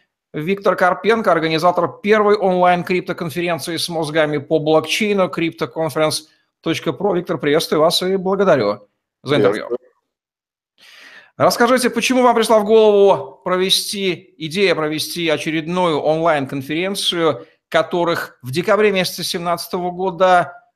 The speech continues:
Speaker 1: уже далеко не одна, не первая проходит. Вы вписались в такое очень конкурентное поле. Почему вы решили на него вступить?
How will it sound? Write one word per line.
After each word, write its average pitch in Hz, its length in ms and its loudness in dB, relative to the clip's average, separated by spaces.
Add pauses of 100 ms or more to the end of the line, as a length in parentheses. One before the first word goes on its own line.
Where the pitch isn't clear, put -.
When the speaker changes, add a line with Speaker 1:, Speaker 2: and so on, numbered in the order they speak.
(180)
Speaker 1:
уже 180 380 2
далеко 175 400 0
не 156 160 -2
одна, 156 340 0
не 127 140 -6
первая 127 560 -2 (140)
проходит. 147 540 -4
Вы 139 140 -8
вписались 143 380 -4
в - 20 -18
такое 143 180 -8
очень 139 160 -8
конкурентное 147 920 -2 (320)
поле. 135 220 0
Почему 170 300 -8
вы 156 60 0
решили 131 240 -4
на 117 80 -4
него 104 120 -6
вступить? - 420 -18